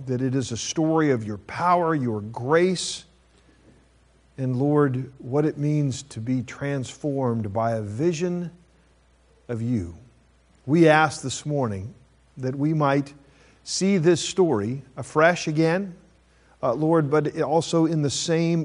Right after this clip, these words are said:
great ways we have known it for years. We pray that your people might be encouraged as we reflect upon your word. And whatever is said that is not true or useful for the building up of your people,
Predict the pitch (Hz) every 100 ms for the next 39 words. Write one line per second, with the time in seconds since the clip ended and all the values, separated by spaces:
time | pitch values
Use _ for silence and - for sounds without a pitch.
0 | 151 135 139 160 151 151 147 147 135 139
1 | 127 120 120 135 151 139 - 139 139 147
2 | 98 90 - - _ _ _ _ _ _
3 | _ _ _ _ _ _ _ _ 117 120
4 | 117 - 160 113 107 117 123 _ _ _
5 | _ _ _ - 120 123 131 123 156 147
6 | 131 131 127 120 120 110 - 151 131 95
7 | 95 - - _ _ 113 110 123 113 104
8 | - 147 135 120 - 123 117 113 107 92
9 | 82 82 _ _ _ _ _ _ _ 127
10 | 139 151 147 147 127 - 147 135 127 120
11 | 110 135 123 - - 160 156 147 117 117
12 | 143 160 - 135 123 127 117 135 143 139
13 | 127 120 107 113 104 143 131 107 107